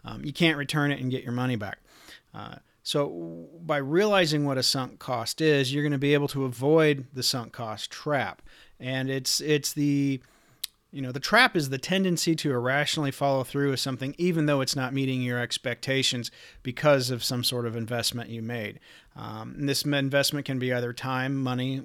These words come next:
or, or energy, or all three. Um, I, I think a, uh, a good, uh, example of this is,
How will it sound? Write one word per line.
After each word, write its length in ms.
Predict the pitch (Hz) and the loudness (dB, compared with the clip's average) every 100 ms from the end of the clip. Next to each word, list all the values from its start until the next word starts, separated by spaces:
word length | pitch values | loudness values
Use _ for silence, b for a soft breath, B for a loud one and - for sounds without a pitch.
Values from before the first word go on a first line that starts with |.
| - | -6
or, 200 | 135 160 | -2 0
or 220 | 123 139 | 0 0
energy, 440 | 131 139 131 139 143 | 2 0 -2 -2 0
or 260 | 139 156 123 92 - | 2 2 0 -10 -2
all 160 | 143 | 0
three. 360 | 156 143 180 104 B B B B _ | 2 4 4 4 B B B B _
Um, 360 | 120 123 120 - 107 | -8 -6 -8 -12 -8
I, 180 | 147 156 | 0 2
I 40 | |
think 200 | 170 160 | 2 4
a, 220 | 151 147 | 6 6
uh, 160 | 139 131 | 4 2
a 80 | 143 | 0
good, 200 | 139 151 | 4 6
uh, 160 | 143 139 | 6 2
example 460 | 139 127 156 170 135 | -2 2 2 2 0
of 60 | |
this 180 | 131 123 | 0 -2
is, 180 | 135 | -4